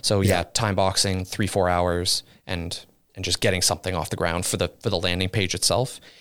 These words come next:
Speaker 1: And hopefully I can recycle a lot of the messaging in the Product Hunt posting itself. But I guess we'll see. This is, you know, <laughs> I, I've done, I've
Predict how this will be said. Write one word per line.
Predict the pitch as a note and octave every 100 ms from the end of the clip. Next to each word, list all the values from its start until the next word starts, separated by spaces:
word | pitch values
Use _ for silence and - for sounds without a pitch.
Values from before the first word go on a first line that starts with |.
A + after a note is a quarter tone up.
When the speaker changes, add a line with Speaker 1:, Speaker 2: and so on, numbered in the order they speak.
| -
Speaker 1:
And | A2
hopefully | C#3 C3 - A2 G#2 G2 F#2+ _ _ _ - -
I | A#2
can | A2
recycle | G#2+ - A2+ A2 G#2+ G2
a |
lot | F#2+ G2
of | F#2
the |
messaging | F#2+ F#2+ - F#2 F#2 G2 -
in | A2+ G#2+ G#2
the |
Product | - - F#2 F2+
Hunt | - F2+ F2+ -
posting | F#2 F2 F2
itself. | D#2+ - - - - - _ -
But | G2+ -
I | F#2+
guess | F#2+ -
we'll | B2
see. | E3 - _
This | - -
is, | G2 F#2 - - -
you |
know, | F#2 - _
<laughs> | - - - - -
I, | G2+ G#2
I've | - G#2+
done, | A2 G#2+ G2+ G2 - -
I've | F2 G#2 -